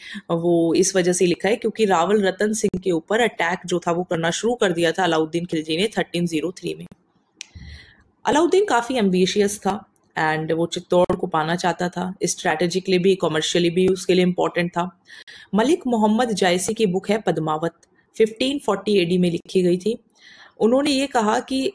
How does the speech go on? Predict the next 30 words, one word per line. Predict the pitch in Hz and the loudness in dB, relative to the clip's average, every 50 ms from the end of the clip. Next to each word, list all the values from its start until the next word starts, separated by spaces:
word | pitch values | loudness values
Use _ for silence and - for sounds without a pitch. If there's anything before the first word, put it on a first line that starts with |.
| _ | _
जो | 180 190 226 226 | 0 2 4 4
reason | 190 202 202 202 208 277 311 | 6 4 4 4 4 2 0
था | 285 233 220 202 | -2 0 0 0
अटैक | 185 170 165 - - 175 - 185 175 - - | 2 2 0 -2 -4 -4 -4 -4 -4 -2 -2
करने | - 180 175 175 175 | -2 0 0 0 0
का | - 233 | 0 -2
वो | 247 214 - - 220 | -2 0 0 0 0
था | 220 - 208 208 | 0 0 -2 -2
कि | 233 - - 349 349 - | -2 0 -2 -2 -2 -2
पद्मिनी | 196 170 170 165 170 180 196 233 | -2 -2 0 0 2 2 2 2
को | 214 - 214 220 233 233 - _ - | 2 2 4 4 4 2 -2 _ 2
वो | 190 185 | 2 2
हासिल | 165 160 160 - 175 185 | 2 0 0 0 -2 -2
करना | 180 180 160 160 151 | 0 -2 -2 -2 -2
चाहता | - - 170 160 - 180 | -2 -2 -2 -2 -2 -4
था | 175 - 233 | -2 0 2
अलाउद्दीन | 233 214 185 175 170 156 180 180 | 4 4 4 2 2 2 0 0
खिल-, | 180 - 170 160 160 - - | 2 0 0 0 0 -4 -6
खिलजी, | - - 170 165 160 214 302 - - - - - - - _ 196 | -2 2 2 2 4 2 0 0 -4 -12 -20 -20 -20 -6 _ 0
जो | 214 | 0
कि | - 214 233 | 2 2 2
रतन | 208 185 180 - 185 185 | 2 2 2 2 0 0
सिंह | 185 175 165 - | 0 -2 -4 0
की | - 233 | 0 0
wife | 208 175 151 147 - _ - - | 2 2 0 -2 -4 _ -12 -16
थी। | 180 - _ _ - - - - - - 180 | -16 -16 _ _ -20 -20 -20 -20 -14 -4 -2
Doctor | 220 226 226 - 330 349 | -2 -2 0 0 2 2
दशरथ | 277 208 220 220 - - - 311 320 320 - | 2 2 2 2 0 0 0 0 0 0 -2
शर्मा | - - 269 233 240 240 254 262 262 - - _ _ _ _ _ _ _ _ _ _ _ _ _ _ _ _ _ _ 208 | 0 0 0 0 2 2 2 0 0 -2 -6 _ _ _ _ _ _ _ _ _ _ _ _ _ _ _ _ _ _ 2
जो | 208 220 | 4 6